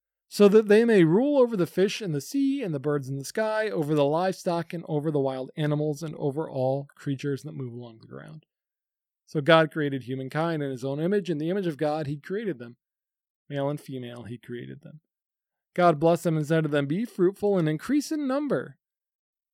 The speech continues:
Fill the earth and subdue it. Rule over the fish of the sea and the birds in the sky and over every living creature that moves on the ground."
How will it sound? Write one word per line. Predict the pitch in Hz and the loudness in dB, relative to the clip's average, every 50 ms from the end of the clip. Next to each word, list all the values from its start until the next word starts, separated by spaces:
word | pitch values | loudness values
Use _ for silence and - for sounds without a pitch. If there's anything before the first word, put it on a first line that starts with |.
| _ _ _ _ _ _ _ _ _ | _ _ _ _ _ _ _ _ _
Fill | - 202 214 240 269 | 2 4 4 4 4
the | 254 247 196 170 | 2 0 2 2
earth | 143 147 151 151 - 160 | 4 4 4 2 0 -2
and | 156 - | -4 -2
subdue | - 160 147 139 131 151 143 139 | 0 -2 0 2 2 4 4 4
it. | 139 - | 2 0
Rule | 165 156 165 214 277 320 330 330 320 277 | 0 2 4 4 4 4 4 4 2 2
over | 254 226 226 226 262 | 4 2 2 2 0
the | 226 226 | -4 -4
fish | - - 214 214 - - | -4 -2 -2 -2 -2 -2
of | 226 | -4
the | 277 254 | -4 -6
sea | - - - 165 151 151 156 | -6 -4 -2 0 0 2 0
and | 151 147 | 0 -2
the | 139 | -2
birds | 127 160 165 180 175 | 0 2 0 0 0
in | 202 220 226 | -2 -4 -4
the | |
sky | 185 - - 156 143 143 | -4 -2 0 2 2 2
and | 143 143 143 | 2 2 0
over | 147 147 143 147 180 - | -2 -2 -2 -4 -6 -6
every | - 175 170 180 180 196 208 214 214 214 180 156 - - | -4 -4 -4 -4 -4 -4 -4 -2 -2 -4 -4 -8 -10 -8
living | 135 147 165 156 165 170 170 | -6 -4 -2 -2 -2 -4 -4
creature | 165 - 147 139 123 - - 127 127 151 160 - - _ _ _ _ _ | -6 -6 -6 -6 -6 -6 -8 -10 -8 -10 -12 -16 -20 _ _ _ _ _
that | - 143 | -12 -10
moves | 147 147 139 139 131 117 131 | -6 -4 -4 -4 -6 -6 -8
on | 139 127 | -10 -10
the | - - | -10 -14
ground." | - 139 - - - 175 | -14 -14 -16 -16 -18 -20